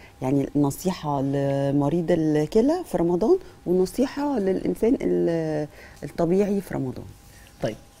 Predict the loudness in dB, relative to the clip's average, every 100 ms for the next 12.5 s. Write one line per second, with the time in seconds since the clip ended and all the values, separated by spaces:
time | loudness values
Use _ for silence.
0 | -6 -4 2 2 4 2 2 2 0 0
1 | -2 -2 -2 -2 -4 -2 -2 -2 -4 -12
2 | -20 -20 -20 -20 -8 -6 -6 -6 -8 -8
3 | -6 -6 -6 -6 -6 -6 -6 -6 -6 -6
4 | -6 -6 -4 -6 -10 -20 -20 -14 -12 -6
5 | -2 2 0 0 -4 -4 -4 -2 -2 -2
6 | -8 -6 -2 -2 -4 -12 -20 -6 -4 -4
7 | -8 2 4 4 2 2 0 -2 -2 0
8 | -2 -4 -6 -2 2 4 4 2 2 0
9 | -2 -4 -4 -2 -2 0 0 2 2 0
10 | -2 -2 0 0 0 -4 -6 -4 0 2
11 | 2 0 -4 -6 -4 -2 -2 0 0 0
12 | 0 4 6 6